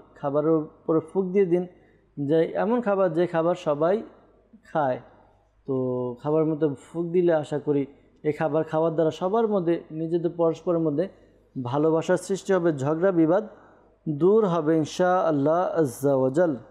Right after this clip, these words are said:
আমাদেরকে মেসেজ করেছেন, লিখেছেন, "আমার ভাই মা বাবার অবাধ্য হয়ে বাজে,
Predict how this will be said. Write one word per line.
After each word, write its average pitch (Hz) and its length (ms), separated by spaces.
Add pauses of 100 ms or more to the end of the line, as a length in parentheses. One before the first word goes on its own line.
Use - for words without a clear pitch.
(580)
আমাদেরকে 214 280
মেসেজ 214 380
করেছেন, 233 340
লিখেছেন, 214 400
"আমার 196 220
ভাই 175 440
মা 180 400
বাবার 180 420
অবাধ্য 175 540
হয়ে 180 220
বাজে, 160 580